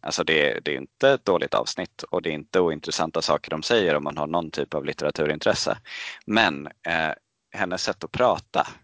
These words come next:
är väldigt akademiskt och väldigt abstrakt på ett sätt som får,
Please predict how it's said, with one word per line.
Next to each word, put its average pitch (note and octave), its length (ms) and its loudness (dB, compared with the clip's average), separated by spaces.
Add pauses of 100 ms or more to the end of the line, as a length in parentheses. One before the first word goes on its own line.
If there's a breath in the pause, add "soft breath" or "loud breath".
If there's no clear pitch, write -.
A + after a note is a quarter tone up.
(920)
är E2+ 220 2
väldigt E2 960 -6
akademiskt D#2 720 -6
och D#2 120 -6
väldigt D2 280 -4
abstrakt - 560 -2
på F2+ 120 0
ett - 80 -4
sätt F2 200 -2
som D#2+ 140 -6
får, D#2+ 480 0